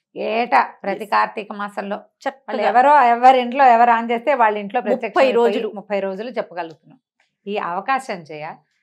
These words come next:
Speaker 1: ఇప్పుడు నేను చెప్పడం వాళ్ళు వింటాం కాదు, చెప్పే అవకాశం రావడం కూడా ఎంత అదృష్టం.
Speaker 2: భగవంతుని దయే కదా రమ్మగారు అంతా
Speaker 1: అంతే.
Speaker 2: కూడా.
Speaker 1: అదే.
Speaker 2: అదే అనుకోవాలి
Speaker 1: ఎవరైనా
Speaker 2: మనం.
Speaker 1: మన మాట వింటున్నారంటే ఆ మాట వినిపించే అవకాశం లభించడం ఉంది చూసావా, రాయించుకుని రావాలి.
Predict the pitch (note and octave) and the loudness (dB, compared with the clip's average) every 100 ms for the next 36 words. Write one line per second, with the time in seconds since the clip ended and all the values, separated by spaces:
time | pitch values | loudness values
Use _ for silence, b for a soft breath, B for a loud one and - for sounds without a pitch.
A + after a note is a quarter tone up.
0 | _ - G3 F#3+ F#3+ F#3+ G3 A3+ A#3+ A3+ | _ -16 -12 -10 -8 -8 -6 -6 -4 -2
1 | A3+ G3 F#3 G3 E3 D3+ D3+ _ _ G#3+ | -4 -6 -8 -10 -8 -12 -12 _ _ -8
2 | G3+ _ C#4+ C4+ G3 G3+ B3 A#3+ A#3+ F#3+ | -8 _ -2 -2 -4 -4 -2 -4 -6 -8
3 | F#3 F#3 G3+ G3 F#3+ G3 E3+ E3 D#3+ G3 | -4 -4 -4 -10 -10 -10 -10 -12 -8 -8
4 | F#3 G3+ - - G#3 F#3 G3+ G3+ G#3 F#3+ | -8 -14 -12 -10 -8 -8 -10 -12 -10 -10
5 | F#3 G3+ F3+ F3 E3 D#3+ D#3+ E3+ E3+ D#3 | -8 -8 -10 -10 -12 -12 -12 -10 -12 -12
6 | F3 - _ D#3+ D#3+ F3 G#3 G#3+ G3 F3 | -14 -18 _ -20 -12 -8 -8 -8 -8 -8
7 | D#3+ G#3+ A#3+ C4+ A#3+ G#3+ G#3 G3+ B3+ A3+ | -6 -6 -6 -4 -4 -4 -2 -2 -4 -10
8 | G3+ A#3+ G#3+ G3+ D4+ b b b - G#3+ | -6 -6 -4 -8 -10 b b b -8 -6
9 | G#3 A3+ B3+ B3 A#3+ C4 D#4+ A#3+ D#4+ D4 | -2 -2 -2 -4 -6 -6 -6 -4 -2 2
10 | B3+ B3 C#4+ C#4+ B3+ A#3+ A#3+ C4 - C4 | 0 0 -2 -2 -2 -2 -2 -6 -8 -8
11 | A#3+ A3 A#3+ C4+ C#4 D#4+ - - _ _ | -8 -12 -10 -8 -4 -6 -8 -14 _ _
12 | _ _ _ _ _ _ _ G3+ A3 A#3+ | _ _ _ _ _ _ _ -4 -4 -6
13 | - A#3+ A3 G3 F#3+ - | -8 -8 -2 0 0 -4